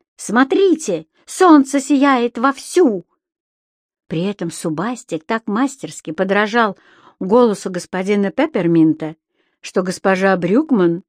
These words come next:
не заметила бы обмана, будь она даже в комнате. На секунду за дверью воцарилось гробовое молчание.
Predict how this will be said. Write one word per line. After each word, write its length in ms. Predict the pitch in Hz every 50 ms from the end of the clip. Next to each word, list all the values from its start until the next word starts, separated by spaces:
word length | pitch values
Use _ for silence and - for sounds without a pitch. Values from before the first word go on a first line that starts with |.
| _ _
не 180 | - 202 214 208
заметила 600 | 180 196 202 190 180 180 185 180 - 208 208 208
бы 160 | 202 202 240 240
обмана, 480 | 226 202 202 190 185 180 170 180 185 - _ _ _ _ _ _ _
будь 300 | - 180 247 349 - -
она 180 | 262 214 208 190
даже 320 | 165 175 190 208 185 208
в 100 | 190 -
комнате. 600 | _ - 170 156 151 143 143 - - - 151 156 _ _ _ _ _ _ _ _ _ _ _ _ _ _ _ _ _ _ _ _ _ _ _ _ _
На 160 | 151 156 170
секунду 580 | 170 - 180 165 - - 208 277 285 254 196
за 180 | 175 165 180 175
дверью 440 | 160 156 151 190 247 269 240 226 220
воцарилось 640 | 196 196 - - 185 170 175 233 247 233 220 202 208
гробовое 640 | 175 180 185 175 180 180 175 165 190 233 247 226 220
молчание. 800 | 214 208 208 214 - - - 220 190 165 147 131 127 127 -